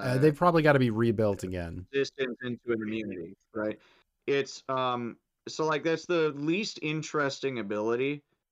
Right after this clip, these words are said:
Speaker 1: And so, like, most scouts are like, "I don't care if you just got rid of this. Please replace it with something that's more fun,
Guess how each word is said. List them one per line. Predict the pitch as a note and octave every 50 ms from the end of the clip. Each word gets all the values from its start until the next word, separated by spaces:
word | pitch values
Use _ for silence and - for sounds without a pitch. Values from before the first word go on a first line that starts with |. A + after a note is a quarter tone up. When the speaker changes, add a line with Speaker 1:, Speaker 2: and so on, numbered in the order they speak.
| _ -
Speaker 1:
And | A#2+ A#2+ B2 B2
so, | A#2+ - C3+
like, | B2+ B2+ A2+ -
most | A#2+ B2+ D3+ F3+ E3+ - - -
scouts | - - - C3+ C3 C#3 D3+ C#3 - -
are | B2+
like, | B2 A#2+ A#2 A#2 A#2 - - -
"I | A2 A#2+ B2+
don't | C#3+ C#3+ D3 -
care | - - B2+ B2+ B2+ A#2+
if | A#2+ B2+
you | A#2
just | A#2 A#2 G#2+ - G2
got | - A2 G2 G2+ D2
rid | F#2+ G2 F#2+
of | F#2+ F2 -
this. | F2+ E2+ D2+ - - - - _ - - -
Please | - - C#3+ C#3 C3+ A#2 A#2+
replace | C3 - - - B2 A#2 A#2 A2+ -
it | A#2+ F#2+
with | A2 G#2+
something | - - A2+ G#2+ G#2 G#2+ G#2+
that's | G#2 G2 - - _ _ -
more | A2 A2 A2+ A2+ G#2+ G#2
fun, | - _ - A2 A2 A2 A2 A2